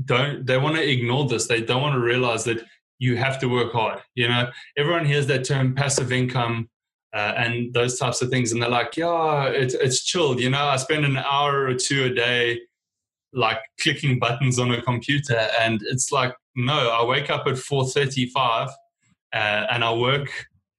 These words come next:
until, like, four P M. And then when I'm not working, I'm learning and reading. And,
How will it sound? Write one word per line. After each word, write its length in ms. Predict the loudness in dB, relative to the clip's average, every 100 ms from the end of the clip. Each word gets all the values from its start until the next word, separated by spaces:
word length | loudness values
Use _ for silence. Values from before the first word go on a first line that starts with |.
| _ -4
until, 340 | -4 -2 -2
like, 240 | 0 -2
four 360 | -4 -2 -2 -2
P 200 | 0 0
M. 300 | 0 -4 -12 -16 -20 _
And 120 | -2 0
then 80 |
when 100 | 2
I'm 140 | 2 2
not 180 | 0 2
working, 560 | 0 0 0 -2 -6 -12 _ -2
I'm 360 | 0 0 0
learning 460 | 0 0 2 0 0
and 140 | 0
reading. 600 | 0 0 0 -2 -2 -4
And, 340 | -2 -2 -4